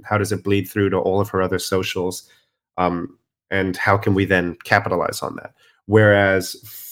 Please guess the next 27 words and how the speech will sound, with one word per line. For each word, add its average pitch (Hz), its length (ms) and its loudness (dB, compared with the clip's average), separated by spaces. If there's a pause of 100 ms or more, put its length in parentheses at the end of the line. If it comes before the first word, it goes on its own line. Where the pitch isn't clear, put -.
for 98 400 2
other 143 200 6
streamers 92 460 0
that 92 120 2
are 92 120 2
up 104 140 0
and 95 120 -2
coming 98 320 2
or 87 80 -2
smaller, 101 640 0
a 98 60 0
lot 98 280 4
of 95 120 0
it 95 260 -2
will 92 220 -2
be, 90 260 -2
the 90 120 -2
metrics 95 380 -2
will 98 100 -2
be 95 120 -2
more 92 220 0
focused 107 440 -2
on 90 180 -4
what's 107 220 0
their 92 120 -2
growth 101 440 0
like. - 300 -4